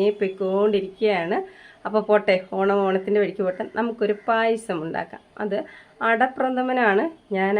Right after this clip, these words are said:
ആദ്യമായിട്ടാണ് ഉണ്ടാക്കുന്നത്. എന്തായാലും ഞാൻ ഉണ്ടാക്കുന്ന രീതിയെല്ലാം കണ്ടിട്ട് നിങ്ങൾ നിങ്ങളുടെ അഭിപ്രായം പറയുക, ഓക്കെ? അപ്പോൾ നമുക്ക് അടപ്രഥമൻ ഉണ്ടാക്കാനായിട്ട് പോകാം. ഒരു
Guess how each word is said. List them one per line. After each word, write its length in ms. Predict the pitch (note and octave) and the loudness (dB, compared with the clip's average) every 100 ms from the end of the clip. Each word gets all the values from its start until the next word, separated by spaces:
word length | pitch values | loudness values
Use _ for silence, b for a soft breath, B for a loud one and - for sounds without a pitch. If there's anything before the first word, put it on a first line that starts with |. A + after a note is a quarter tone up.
| G3 | 0
ആദ്യമായിട്ടാണ് 600 | F#3+ G3 G3 G3 G3+ G#3 G3 | 0 0 -2 0 0 2 2
ഉണ്ടാക്കുന്നത്. 540 | G3 G#3 G3+ F#3 G3+ E4 B B B A3 | 2 0 -4 -4 -4 -4 B B B -2
എന്തായാലും 560 | A#3 A#3 A3 G3+ G#3 A#3+ - | 0 4 6 6 2 0 0
ഞാൻ 120 | A3 A#3 A3+ | 0 2 2
ഉണ്ടാക്കുന്ന 520 | A3 G#3+ G#3+ A3+ A3 G#3 | 2 0 0 0 2 2
രീതിയെല്ലാം 680 | G#3 G#3 A3+ G#3 F#3 G#3 A3+ A3+ | 0 0 2 2 2 0 2 2
കണ്ടിട്ട് 420 | F3+ F3 F#3 A#3 G4 B B B _ G#3 | 0 -4 -6 -6 -6 B B B _ 2
നിങ്ങൾ 200 | G3+ G3+ G#3 | 4 4 4
നിങ്ങളുടെ 260 | G3 G3+ G#3+ | 2 4 2
അഭിപ്രായം 420 | F#3+ F#3+ G3 G#3+ A3+ | 2 2 2 4 4
പറയുക, 340 | G3+ F3+ F3 - G#3 | 2 2 -2 -4 -8
ഓക്കെ? 240 | - A#3 A#3 C4 B B - | 0 2 2 -2 B B -10
അപ്പോൾ 200 | F3+ G#3+ A3+ - G#3 | -2 2 2 2 0
നമുക്ക് 220 | G#3+ A3 G#3 | 2 4 4
അടപ്രഥമൻ 520 | G#3 A#3 G#3+ A3 A#3 G#3+ | 2 -2 0 2 4 4
ഉണ്ടാക്കാനായിട്ട് 680 | G3 G3+ G#3+ G3 F#3 F#3 D4 C#4+ A3 | 2 2 2 2 0 -2 -6 -4 -2
പോകാം. 240 | F#3+ - - - b b b F#3 | -2 -2 -14 -20 b b b -6
ഒരു 160 | - | -4